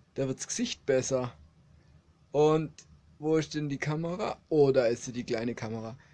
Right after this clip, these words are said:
Vom Grüße an Eduardo, der hat mir die ausgeliehen. Das heißt, ich muss ganz viele Stories aufnehmen. Ich hab genau vor einem Jahr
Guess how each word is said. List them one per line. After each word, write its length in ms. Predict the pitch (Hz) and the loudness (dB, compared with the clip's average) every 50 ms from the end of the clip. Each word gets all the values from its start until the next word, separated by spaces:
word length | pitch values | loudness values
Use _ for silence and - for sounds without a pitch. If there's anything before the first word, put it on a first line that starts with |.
| - _ _ _ _ | -20 _ _ _ _
Vom 300 | - - 135 135 131 127 - _ - - _ _ _ _ | -8 -2 0 0 0 0 -4 _ -20 -20 _ _ _ _
Grüße 360 | - - - 156 160 147 147 156 | -8 -2 0 2 2 4 2 2
an 120 | 147 - - | 0 0 -4
Eduardo, 500 | - 147 135 143 139 131 135 139 147 147 | -4 -2 0 2 4 4 4 2 2 2
der 200 | 120 131 123 120 | 2 4 4 2
hat 120 | 123 - | 2 -2
mir 100 | 131 127 | -4 -2
die 120 | 117 120 - | -2 -2 0
ausgeliehen. 640 | 117 127 135 - - - 117 117 113 113 113 113 - _ _ _ _ - _ _ | 0 0 -2 -2 -4 -8 -6 -6 -4 -4 -6 -8 -10 _ _ _ _ -20 _ _
Das 180 | - 120 - 135 | -14 -8 -2 0
heißt, 280 | 139 147 147 143 - 139 | 2 2 2 2 -2 -4
ich 80 | 117 | -2
muss 340 | 131 143 151 139 - - - - _ _ _ _ _ _ _ _ - | -2 -2 -2 -4 -6 -10 -14 -18 _ _ _ _ _ _ _ _ 2
ganz 320 | 160 165 202 226 214 - | 4 6 6 6 4 2
viele 500 | - - 220 233 240 262 269 254 247 226 | -2 0 2 6 6 8 10 10 10 10
Stories 480 | 202 - - 214 208 208 214 220 202 165 | 8 6 6 8 10 12 12 12 10 8
aufnehmen. 720 | 147 180 202 196 - 147 151 151 151 147 143 135 131 - - - - _ _ - - - - - _ _ - - - - - - - - - - _ _ | 8 8 8 6 6 4 4 6 6 6 4 2 0 -4 -12 -20 -20 _ _ -20 -20 -20 -20 -20 _ _ -20 -20 -20 -20 -20 -20 -20 -20 -20 -20 _ _
Ich 140 | - 123 151 | 0 2 2
hab 160 | 165 160 - | 2 4 4
genau 300 | - 165 165 175 190 202 | 4 6 8 8 8 6
vor 260 | 190 - - 214 214 | 4 4 6 6 8
einem 220 | 226 226 220 196 170 | 8 8 8 6 6
Jahr 600 | 151 160 170 165 151 143 143 151 170 196 294 277 | 8 8 8 8 8 6 6 6 4 2 0 -4